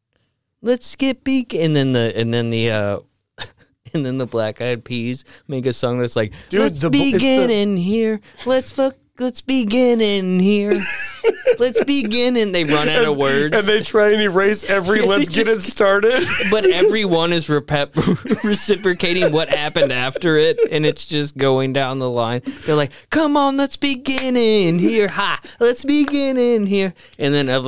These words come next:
Speaker 1: everyone's like, "All right, you're being a real beginner right now." And then everyone starts using the word to mean some-, you being stupid, and so they gotta keep going. And they're like, "Okay, all right, what's a synonym for begin?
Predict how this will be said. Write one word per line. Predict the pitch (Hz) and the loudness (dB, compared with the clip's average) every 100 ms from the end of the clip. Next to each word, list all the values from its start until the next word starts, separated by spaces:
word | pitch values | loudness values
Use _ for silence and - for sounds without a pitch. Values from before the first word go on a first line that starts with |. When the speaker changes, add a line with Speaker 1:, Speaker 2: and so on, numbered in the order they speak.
| 127 | -2
Speaker 1:
everyone's | 123 131 127 120 117 | -2 0 -2 -2 -2
like, | 107 | -4
"All | 87 120 | -2 -2
right, | 165 175 | 0 -2
you're | 117 139 | -2 -2
being | 185 123 | -2 -2
a | |
real | 107 120 | 0 0
beginner | 107 95 95 135 104 | 0 -4 -2 -2 -2
right | 85 82 | -4 -6
now." | 90 87 85 95 - | -6 -6 -6 -8 -4
And | 120 | -2
then | 120 | 0
everyone | 120 117 120 131 127 127 | -2 -6 -4 -4 -4 -6
starts | - 127 120 127 | -4 -4 -4 -4
using | 135 131 135 120 | -4 -4 -6 -6
the | 110 | -4
word | 139 147 131 117 _ - | 0 0 -2 -8 _ -8
to | 127 | -4
mean | 127 113 | -2 -4
some-, | - 123 - | -4 -6 -6
you | 117 117 | -8 -4
being | 123 113 | -2 -4
stupid, | - 165 147 143 - - | -4 -2 -2 -4 -8 -10
and | 143 | -8
so | - | -4
they | 135 127 | -2 0
gotta | 120 | -2
keep | 110 143 135 117 | -2 -2 -4 -4
going. | 123 123 123 110 | -2 0 0 -4
And | 104 - - - | -8 -14 -18 -4
they're | 131 | -2
like, | 123 117 | 0 -2
"Okay, | 151 180 160 156 - - _ - | -4 -2 -4 -4 -10 -20 _ -4
all | 151 | -4
right, | 123 | -2
what's | 147 180 | -2 -2
a | |
synonym | - - 185 180 175 170 | -2 -2 0 2 0 -2
for | - 165 | -4 -4
begin? | 151 147 139 165 156 | -2 -2 0 0 0